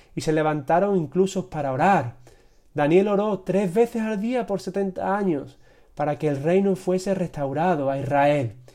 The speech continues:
Y por medio de Daniel, el Señor pudo cambiar la era nuevamente y traer la era del recobro. ¿Pueden verlo?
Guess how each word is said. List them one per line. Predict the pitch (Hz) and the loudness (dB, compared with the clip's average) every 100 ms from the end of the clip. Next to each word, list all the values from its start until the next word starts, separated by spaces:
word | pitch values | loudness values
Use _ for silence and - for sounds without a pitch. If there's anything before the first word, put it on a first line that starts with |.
| - - - | -20 -20 -6
Y | 147 | -2
por | 151 135 | 0 -2
medio | 139 165 214 208 | 4 4 6 4
de | 202 | 2
Daniel, | 202 196 226 185 127 - - _ - | 0 2 2 2 -2 -10 -20 _ -10
el | 127 | -6
Señor | 156 151 165 180 175 | -4 -2 0 -2 0
pudo | 180 180 175 | 2 2 0
cambiar | 151 139 139 165 180 175 | -4 -4 0 2 2 2
la | 165 | 0
era | 175 180 | 0 0
nuevamente | 160 175 196 185 190 185 127 131 117 - - - | 2 2 4 4 6 4 2 -6 -8 -16 -20 -8
y | 147 | -6
traer | 135 147 147 170 160 | -2 2 4 4 2
la | 147 | 0
era | 165 180 | 2 2
del | 165 147 | 2 0
recobro. | 151 180 170 131 123 | 2 4 4 2 0
¿Pueden | 160 190 214 | 2 2 2
verlo? | 220 240 277 | 2 2 0